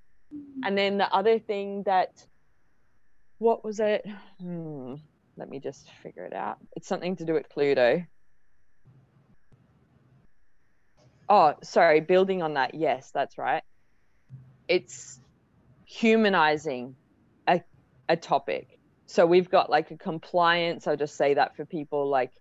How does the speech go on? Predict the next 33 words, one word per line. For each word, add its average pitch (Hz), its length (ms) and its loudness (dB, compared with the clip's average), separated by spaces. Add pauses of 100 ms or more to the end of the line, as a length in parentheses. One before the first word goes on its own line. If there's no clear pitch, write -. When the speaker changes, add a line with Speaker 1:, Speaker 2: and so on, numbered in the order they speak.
(400)
Speaker 2:
compliance. 143 680 -2
It's, - 380 -6
it's 170 220 -4
traditionally 208 760 -2
not 175 320 -4
known 160 380 -2
as 139 220 -8
a 151 80 -6
sexy - 460 -4
topic 101 480 -6 (160)
is 135 300 -8
how 139 200 -2
people 139 280 -8
would 131 140 -6
describe 135 440 -2
it. - 100 -4 (420)
How 196 160 2
can 220 180 -6
we 214 100 -2
humanize 190 840 -4
that? 82 300 -4
So 196 140 -2
I've 175 80 -2
been 180 240 -2
looking 190 320 -4
at 170 160 -8
that 165 180 -2
with, 160 160 -6
like, 143 180 -2
Mickey 170 320 -8
Mi-, 147 380 -4
Mouse's 160 460 -4
smile. 165 520 -2